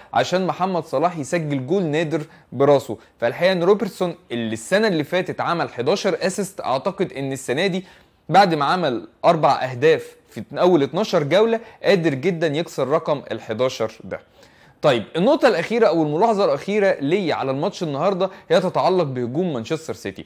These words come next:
مانشستر سيتي النهاردة اعتمد على سيرخيو أجويرو، والحقيقة إن أجويرو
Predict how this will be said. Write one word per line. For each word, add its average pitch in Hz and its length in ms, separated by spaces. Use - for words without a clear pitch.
مانشستر 185 440
سيتي 240 220
النهاردة 190 340
اعتمد 180 380
على 170 200
سيرخيو 165 440
أجويرو، 147 520
والحقيقة 139 360
إن 196 60
أجويرو 156 580